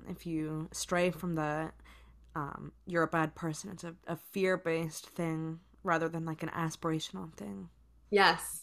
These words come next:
Speaker 2: definitely fear-based, <laughs> I would
Speaker 1: Yeah.
Speaker 2: say. Yeah, I, I would say, I mean, at least for me, the education, the sex education that I remember learning
Speaker 1: Yeah.
Speaker 2: about was definitely fear-based. It was like,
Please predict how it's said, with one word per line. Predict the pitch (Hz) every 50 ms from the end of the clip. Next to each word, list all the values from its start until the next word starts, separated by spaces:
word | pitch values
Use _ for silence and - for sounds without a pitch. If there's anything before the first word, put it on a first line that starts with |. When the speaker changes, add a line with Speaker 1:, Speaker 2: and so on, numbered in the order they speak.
| - _ -
Speaker 2:
definitely | - 202 240 285 311 359 302 214 160 156
fear-based, | - - - 143 151 - 202 226 - - 214 220 220 - - -
<laughs> | -
I | 240
would | 226 - 208 208 -
Speaker 1:
Yeah. | - 170 214 202
Speaker 2:
say. | 196 190 185 214 214 - - 220 214 - - - - - - - - - - - - - _ _ _ _ _ _ _
Yeah, | - 196 262 277
I, | 220 170 170 165
I | 165 175 190
would | 208 233 233 240
say, | - 233 220 214 208 202 202 196 196 190 180 180 - - _
I | - 175 196
mean, | 214 220 214
at | 208 190
least | 202 220 240 -
for | - 226 202
me, | 202 202 202
the | 196 190 180 170 165 160 156 - - -
education, | 175 185 208 220 220 220 196 190 233 - - 196 180 170 165 165 175 - _ _ _ _
the | - 180
sex | 180 - 214 226 220 220
education | 196 202 185 - 190 180 180 - 170 160 156 - - - _ - - -
that | - 165 151 - - -
I | 143 147 160 170 190 208 214 208 196 190
remember | 196 190 175 170 165 165 165 190 233 214 170 147 147 151 165 202 233 220 - -
learning | 185 165 156 156 156 160 165 175
Speaker 1:
Yeah. |
Speaker 2:
about | 170 175 170 170 175 180 - 185
was | 185 175 175 180 185 - - _ _
definitely | - 311 339 320 330 - 220 185 170 170
fear-based. | 165 - 160 160 156 - - - - - - - -
It | -
was | - 175 175 -
like, | 165 160 156 - -